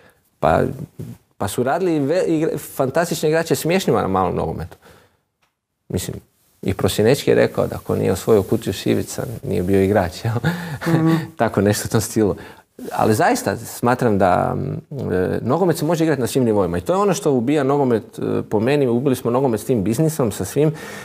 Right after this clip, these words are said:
Speaker 1: e, jer zanemaruje se nogomet na svim razinama.
Speaker 2: Ono što grassroots,
Speaker 1: Zanema-,
Speaker 2: da.
Speaker 1: tako je. Zanem-, pa žen-, kao pitali su mene ženski nogomet, pa kak ženski nogomet? Pa tako. <laughs> Koja je razlika? Pa nema razlike u biti.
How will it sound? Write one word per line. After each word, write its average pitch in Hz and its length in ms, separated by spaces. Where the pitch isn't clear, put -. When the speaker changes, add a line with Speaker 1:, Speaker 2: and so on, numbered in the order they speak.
Speaker 1:
e, - 80
jer 101 340
zanemaruje 110 580
se 110 340
nogomet 123 400
na 90 120
svim 123 220
razinama. 92 540
Speaker 2:
Ono 160 180
što - 140
grassroots, 160 500
Speaker 1:
Zanema-, 110 480
Speaker 2:
da. - 160
Speaker 1:
tako - 300
je. - 120
Zanem-, 101 240
pa 117 100
žen-, 127 680
kao 135 220
pitali 147 340
su - 140
mene 135 240
ženski 127 380
nogomet, 110 200
pa 107 80
kak 131 200
ženski 110 300
nogomet? 90 240
Pa 98 80
tako. 165 480
<laughs> 147 60
Koja 165 140
je 160 60
razlika? 127 320
Pa 101 120
nema 139 260
razlike 85 420
u - 80
biti. 95 360